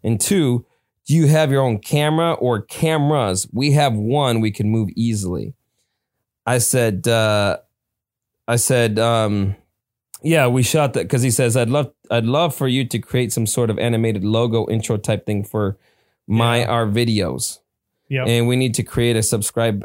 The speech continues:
Speaker 1: back end plate for stuff that we can track on, which
Speaker 2: Yep.
Speaker 1: easy enough.
Speaker 2: Yep.
Speaker 1: But yeah, I'd love to create some sort of animated logo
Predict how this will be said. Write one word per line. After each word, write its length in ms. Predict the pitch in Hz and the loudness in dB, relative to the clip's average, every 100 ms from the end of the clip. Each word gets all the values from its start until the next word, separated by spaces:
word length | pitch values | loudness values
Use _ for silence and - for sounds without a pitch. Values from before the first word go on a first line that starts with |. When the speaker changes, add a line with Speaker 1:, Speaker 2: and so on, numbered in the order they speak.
| - | -8
Speaker 1:
back 540 | 95 - 170 113 113 | -10 -8 0 0 0
end 220 | 113 113 107 | 0 -2 -2
plate 280 | 110 95 | -4 -4
for 120 | - 98 | -2 -4
stuff 260 | - 104 | -2 -4
that 100 | - | -2
we 100 | 101 | -4
can 140 | 95 95 | -4 -4
track 340 | 110 104 - | -2 -2 -4
on, 180 | 90 62 | -6 -4
which 380 | 98 95 - - | -4 -4 -8 -10
Speaker 2:
Yep. 220 | 127 143 - _ | -10 -10 -14 _
Speaker 1:
easy 280 | 143 131 113 | -2 0 0
enough. 340 | 104 110 95 - _ | 0 0 -2 -8 _
Speaker 2:
Yep. 180 | 139 147 | -14 -4
Speaker 1:
But 120 | 120 120 | -2 2
yeah, 140 | 117 | 2
I'd 60 | 117 | 2
love 160 | 127 | 0
to 100 | - | -2
create 280 | - 123 110 | -2 0 0
some 160 | 120 110 | 0 0
sort 180 | 127 | 0
of 60 | 110 | 0
animated 360 | 113 110 117 113 | 0 0 0 0
logo 580 | 110 107 113 110 107 | 0 0 0 0 -2